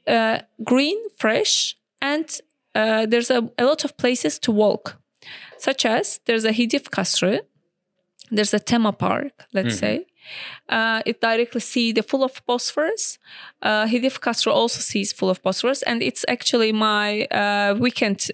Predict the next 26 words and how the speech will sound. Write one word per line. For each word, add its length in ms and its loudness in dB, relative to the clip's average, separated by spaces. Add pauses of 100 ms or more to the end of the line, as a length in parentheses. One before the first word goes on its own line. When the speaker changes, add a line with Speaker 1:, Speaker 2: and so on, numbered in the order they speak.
(160)
Speaker 1:
uh, 400 4 (440)
let's 40 -8
Speaker 2:
Right. 240 2
Speaker 1:
say, 300 0
uh, 320 2 (120)
w-, 220 -2
w-, 320 0
weekend 320 0
time 200 0
I 60 0
can 180 0
spend 360 0
there. 340 0
I, 300 -2
I'm 240 -2
just 300 -2
going 300 0
running 380 0
there 280 0
sometimes, 600 -2
walking 460 0
for 160 -2
walking 380 0
is 180 -4
also 320 -2
nice. 400 -4